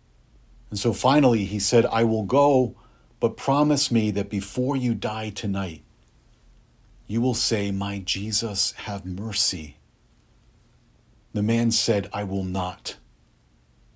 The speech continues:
Now get out." Archbishop Fulton Sheen left the room, and he approached the nurse and said, "This is my telephone number. If he calls for me at all, call me immediately.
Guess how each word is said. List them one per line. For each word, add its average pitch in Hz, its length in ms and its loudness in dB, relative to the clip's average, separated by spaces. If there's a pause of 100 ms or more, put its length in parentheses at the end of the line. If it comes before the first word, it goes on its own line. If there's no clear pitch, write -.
(240)
Now 92 140 -4
get 98 220 0
out." 87 360 -4 (1800)
Archbishop 107 440 -2
Fulton 113 360 -2
Sheen 110 260 0
left 104 260 -2
the 104 80 -2
room, 101 480 0 (880)
and 104 80 -4
he 104 80 0
approached 120 480 0
the 113 80 -2
nurse 113 560 2 (640)
and 110 100 -4
said, 113 180 2
"This 139 200 0
is 135 100 0
my 127 160 4
telephone 123 560 0
number. 95 380 -4 (1120)
If 127 180 0
he 135 120 4
calls 185 480 6
for 143 200 2
me 135 300 6
at 110 140 0
all, 117 600 2 (960)
call 143 220 4
me 143 180 4
immediately. 107 720 0